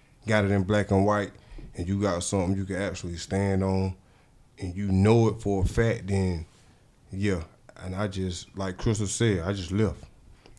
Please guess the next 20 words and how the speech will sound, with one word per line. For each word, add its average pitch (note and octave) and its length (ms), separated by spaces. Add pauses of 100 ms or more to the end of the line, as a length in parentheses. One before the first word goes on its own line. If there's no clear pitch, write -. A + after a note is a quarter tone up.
I'm G2 180
not G2+ 240
finna F#2+ 240
try F#2+ 220
to F#2+ 60
get F#2 260
revenge. A2+ 760
I'm G#2 140
not F2+ 300
finna F#2 420 (460)
do A2 120
none A2 240
of G#2+ 100
that A2 340
crazy A2 340
mess. G#2 360
I'm G2 180
just G2 180
gonna G2+ 160
leave. A2 280